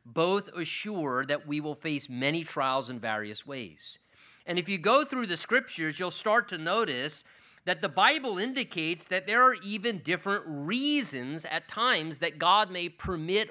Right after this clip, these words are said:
or allow us to go through a stormy situation or a stormy life difficulty. For one example, the Bible teaches it could be simply just due to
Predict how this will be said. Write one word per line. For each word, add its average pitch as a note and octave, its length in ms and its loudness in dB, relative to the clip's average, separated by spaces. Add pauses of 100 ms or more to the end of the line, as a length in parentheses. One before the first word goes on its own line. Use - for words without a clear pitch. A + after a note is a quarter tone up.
or F3+ 140 -2
allow E3 520 2
us A#2+ 340 -2 (380)
to E3+ 100 -2
go E3+ 360 6
through D#3 440 -2
a D3 140 -2
stormy E3+ 720 -4
situation C#3+ 1040 -4 (420)
or D3 200 -2
a C#3+ 100 -2
stormy D3+ 560 -4
life B2 360 -2
difficulty. D3+ 720 -6
For B2+ 220 -12
one C3+ 260 -4
example, D3 600 -2
the D3 120 -6
Bible C3+ 300 0
teaches D3 480 -8
it E3 140 -10
could F#3 260 -4
be E3+ 160 -8
simply E3+ 420 -8
just D#3 300 -8
due E3 200 -6
to D3 200 -6